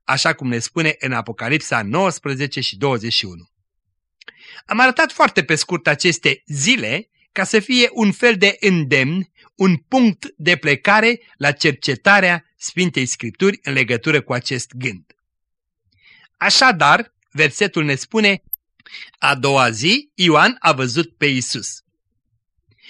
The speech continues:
Ioan, în tălmăcire, înseamnă darul harului lui Dumnezeu sau, mai pe scurt, harul lui Dumnezeu. Iisus, în tălmăcire, înseamnă mântuirea lui Dumnezeu sau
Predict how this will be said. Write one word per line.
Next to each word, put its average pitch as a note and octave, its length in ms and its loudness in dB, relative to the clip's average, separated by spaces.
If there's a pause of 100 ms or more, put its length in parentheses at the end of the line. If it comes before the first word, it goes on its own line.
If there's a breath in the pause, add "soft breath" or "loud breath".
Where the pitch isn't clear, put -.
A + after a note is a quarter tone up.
(240 loud breath)
Ioan, A3 440 2 (100)
în F3+ 160 0
tălmăcire, D#3+ 540 2
înseamnă F#3+ 500 0 (220)
darul F3 720 0
harului D#3 520 2
lui C#3 160 2
Dumnezeu C3 500 -2 (140 soft breath)
sau, A#3 200 0
mai F#3+ 160 2
pe F3 100 -2
scurt, - 360 -4 (200)
harul G#3 300 2
lui E3 160 2
Dumnezeu. B2 460 -4 (1200 loud breath)
Iisus, F3+ 640 0
în D3 160 -2
tălmăcire, C#3+ 720 0 (120)
înseamnă E3+ 540 0 (140)
mântuirea D#3+ 920 0
lui C#3 200 0
Dumnezeu B2+ 720 -2
sau F3 460 0